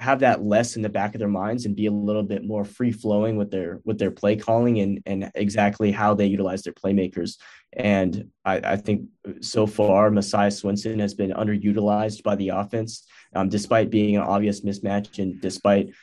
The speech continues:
everything that we've heard from the coaching staff about employing both him and Conyers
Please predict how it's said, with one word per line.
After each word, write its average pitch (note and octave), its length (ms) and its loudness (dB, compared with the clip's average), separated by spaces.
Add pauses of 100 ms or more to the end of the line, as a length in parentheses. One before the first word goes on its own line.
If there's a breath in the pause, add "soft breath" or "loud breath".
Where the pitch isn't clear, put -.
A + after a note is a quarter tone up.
(200 loud breath)
everything A#2 340 2
that G2+ 100 2
we've G2 140 -2
heard G#2 300 -4
from G2 140 -6
the F2 80 -4
coaching A2 340 -4
staff A2 420 0
about F#2 460 -4 (300 soft breath)
employing G2+ 680 2
both G#2 240 0
him A2 240 -2
and G#2 160 0
Conyers G#2 540 -2